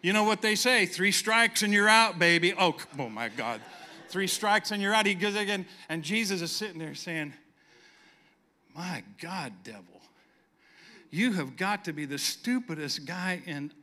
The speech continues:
all creation. What are you thinking?" "No, no, Jesus, let me tell you, I'm gonna do that." "No, no, no, no, no, no, no. Get out of here, you fool, because it is written."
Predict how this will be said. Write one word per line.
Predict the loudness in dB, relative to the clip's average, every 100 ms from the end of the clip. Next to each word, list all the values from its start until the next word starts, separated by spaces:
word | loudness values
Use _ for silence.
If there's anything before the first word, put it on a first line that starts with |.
| -8
all | -4 -2 -2 -2 -6
creation. | -8 -6 -4 -2 0 2 2 0 -4 -6 -16 -20 -20 -20 -20 -20 -20 -20 -20 _ _
What | -2 2 2 2
are | 0
you | 0 0
thinking?" | -2 -8 0 2 2 4 4 4 0 -10 -20 -6
"No, | -2 0
no, | 0 0
Jesus, | 0 0 0 -2 -4
let | -4
me | -4
tell | 0 2
you, | 2
I'm | 0
gonna | -2 -2
do | 0 -2
that." | -2
"No, | 0 0
no, | 2 2
no, | 2 2
no, | 4 2
no, | 2 2
no, | 2 2
no. | 4 4 6 4 2
Get | 2
out | 4 4
of | 4 4
here, | 2
you | 2 0
fool, | 2 2 4 2 0
because | -4 -4 0 4 6 6 2 -12 -10
it | 2 6 8 8 4 -8 -6
is | 4 6 8 6 4 0 -6
written." | 2 6 6 6 8 8 8 4